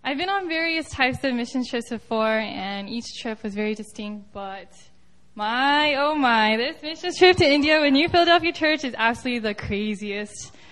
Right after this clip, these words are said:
so far. This mission trip is undoubtedly leaving an indelible mark in my faith journey. As I entered, um, India, the smog covering the land and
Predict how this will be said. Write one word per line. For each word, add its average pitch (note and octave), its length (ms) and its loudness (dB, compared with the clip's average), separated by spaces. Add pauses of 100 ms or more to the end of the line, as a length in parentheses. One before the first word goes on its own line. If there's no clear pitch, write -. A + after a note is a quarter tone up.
(340)
so C4 120 2
far. G#3 360 2 (1400)
This C#4 180 0
mission E4+ 340 2
trip E4+ 200 -2
is D4+ 160 -4
undoubtedly C4+ 720 2
leaving A3+ 320 -4
an A3 80 -6
indelible A3+ 420 0
mark G#3+ 300 -4
in A3+ 60 -4
my G#3+ 120 -4
faith A3 320 -6
journey. G#3 380 -6 (400)
As A3+ 120 -2
I A#3 60 2
entered, D4 580 0 (320)
um, A#3 520 -2 (100)
India, C4+ 480 2
the A#3+ 100 -2
smog C4 460 0
covering B3+ 360 -4
the G#3+ 100 -4
land A3+ 440 -4
and G#3 260 -12